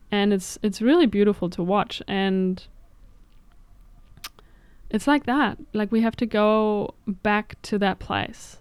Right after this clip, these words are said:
We have to find activities and, and things to do where we can be kids again,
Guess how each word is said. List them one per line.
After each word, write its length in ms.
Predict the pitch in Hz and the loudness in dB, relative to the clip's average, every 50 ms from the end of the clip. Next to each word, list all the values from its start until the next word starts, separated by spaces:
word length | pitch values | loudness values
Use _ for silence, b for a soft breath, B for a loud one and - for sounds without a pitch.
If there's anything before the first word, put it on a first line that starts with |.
| - - | -14 -8
We 140 | - 208 196 | -6 -4 -2
have 180 | 196 196 - - | -2 -4 -4 -4
to 100 | 220 202 | -6 -4
find 260 | - 208 208 208 208 | 0 0 0 2 0
activities 1000 | 202 - - - 233 220 208 208 208 202 196 190 196 196 - - - - - - - - | -2 -4 -4 -2 0 2 4 4 4 4 4 2 0 -2 -8 -14 -18 -20 -20 -20 -14 -8
and, 420 | - 196 190 190 190 185 185 208 - - - | -6 -4 -2 -2 -2 -2 -4 -6 -10 -10 -6
and 220 | 202 196 196 180 | -4 -4 -4 -2
things 440 | - 208 208 208 196 196 185 - - | -2 0 0 2 0 0 -2 -6 -12
to 160 | - - - | -8 -4 -2
do 560 | 196 185 208 190 190 190 185 180 175 190 190 - - - - - | 0 2 4 4 4 4 4 2 2 0 -2 -6 -14 -20 -16 -8
where 580 | - 196 196 196 196 190 185 180 185 185 185 - b b b b b b b b b b b b b b b b | -4 -2 0 0 2 2 2 0 0 -2 -4 -6 b b b b b b b b b b b b b b b b
we 140 | 214 214 208 | 0 0 0
can 280 | 185 - 220 214 208 | 2 0 2 2 2
be 600 | 180 208 202 202 202 196 190 190 185 190 180 - - - - - - - - - - - - - - - - - - - - - - - | 2 2 2 2 2 2 2 2 0 -2 -4 -8 -16 -20 -20 -20 -20 -20 -20 -20 -20 -20 -20 -20 -20 -20 -20 -20 -20 -20 -20 -20 -20 -14
kids 380 | - - 320 370 370 - - | -8 -4 -4 -4 -4 -6 -8
again, 300 | 214 185 - - - - | -8 -8 -8 -10 -10 -10